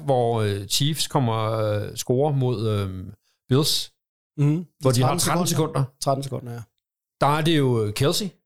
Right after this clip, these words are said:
Speaker 1: Det er jo Kelce, der står på banen og siger, "Nu gør vi det her, nu gør vi det her, så sætter vi den op sådan her, så kaster du til ham der, så får jeg den der, så gør vi sådan der."
Speaker 2: Ja.
Speaker 1: Det er jo, det er, det er Kelce, der kalder det på banen.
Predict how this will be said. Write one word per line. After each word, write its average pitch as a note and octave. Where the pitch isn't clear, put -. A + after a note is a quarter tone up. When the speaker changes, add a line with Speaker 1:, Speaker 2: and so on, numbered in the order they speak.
Speaker 1:
Det D3+
er C3+
jo -
Kelce, D#3+
der D#3
står E3
på D3
banen C#3
og D3
siger, C3+
"Nu D3+
gør D3+
vi E3
det G3
her, G3
nu D#3+
gør E3+
vi D#3
det F3+
her, E3+
så -
sætter E3
vi D3
den D3
op F3+
sådan F3
her, E3+
så F3
kaster G3
du D3+
til C3
ham F3
der, F3+
så -
får D3
jeg D#3+
den F3
der, F#3
så -
gør E3
vi E3
sådan D#3+
der." C#3
Speaker 2:
Ja. G#2+
Speaker 1:
Det E3+
er D3+
jo, -
det D#3+
er, C#3
det C3
er G2+
Kelce, E3+
der C#3+
kalder C#3+
det D3
på C3
banen. A2+